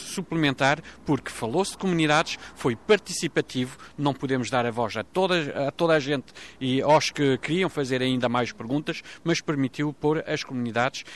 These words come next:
e demonstrar que a concessão de serviço público da rádio e televisão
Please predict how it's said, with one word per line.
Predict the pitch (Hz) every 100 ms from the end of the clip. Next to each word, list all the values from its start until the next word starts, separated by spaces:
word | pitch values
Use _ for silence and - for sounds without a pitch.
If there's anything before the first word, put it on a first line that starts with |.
| -
e | 151
demonstrar | 135 139 - 143 156
que | - 165 165 - - - - -
a |
concessão | - 180 - - 127 104 113
de | -
serviço | 147 151 -
público | 143 123 104 - - - - -
da | 131
rádio | 139 147 123
e | 131
televisão | 135 127 117 113 95